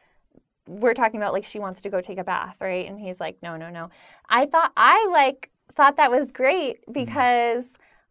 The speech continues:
Speaker 1: again, I was, like, so confused where he <laughs> was, he was like, "No, no, no, I don't want to." And then they cut to a bath scene, and I'm like,
Speaker 2: Mm.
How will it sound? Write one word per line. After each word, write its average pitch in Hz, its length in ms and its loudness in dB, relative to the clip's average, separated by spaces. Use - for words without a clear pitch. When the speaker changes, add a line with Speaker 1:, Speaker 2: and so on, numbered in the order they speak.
Speaker 1:
again, 262 500 4
I 240 160 2
was, 262 160 0
like, 269 180 0
so 262 380 4
confused 254 1000 -2
where 247 140 8
he 311 160 0
<laughs> 320 60 4
was, - 340 -8
he 285 200 -2
was 285 220 0
like, 247 320 2
"No, 269 220 2
no, 247 160 -2
no, 208 180 -4
I 196 100 0
don't 196 180 -2
want 269 200 0
to." 220 180 -2
And 226 200 -4
then 247 160 0
they 233 140 -4
cut - 420 0
to 262 160 0
a 220 100 4
bath 196 360 -2
scene, 277 460 -8
and 226 160 -6
I'm 226 120 -2
like, 220 220 -2
Speaker 2:
Mm. 220 160 -16